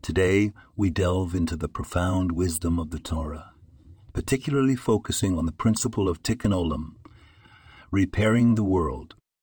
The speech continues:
This message resonates in our daily lives, reminding us of our responsibility to make our world a better place.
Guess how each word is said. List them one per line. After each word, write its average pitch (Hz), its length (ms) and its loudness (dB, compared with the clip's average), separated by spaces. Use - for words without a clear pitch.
This 110 200 2
message 117 440 0
resonates 101 580 0
in 98 100 0
our 87 140 0
daily 90 380 0
lives, 80 640 -8
reminding 104 560 4
us 117 160 -2
of 92 100 -2
our 90 140 2
responsibility 110 1080 0
to - 100 -4
make 95 260 -2
our 90 160 0
world 95 400 0
a 85 60 -2
better 85 300 -2
place. - 640 -8